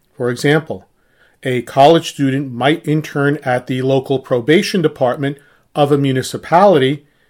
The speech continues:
if they are working towards a degree in criminal justice. Finally, rotation. In this type of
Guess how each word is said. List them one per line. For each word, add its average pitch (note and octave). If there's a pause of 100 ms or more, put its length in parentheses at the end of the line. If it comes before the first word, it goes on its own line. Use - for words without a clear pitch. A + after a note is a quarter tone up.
(120)
if B3
they A#3+
are G#3+
working D#3
towards C3+
a D#3
degree B2+ (100)
in D3
criminal B2
justice. - (1700)
Finally, B2+ (340)
rotation. B2+ (960)
In F3
this C4+
type F#3
of D3+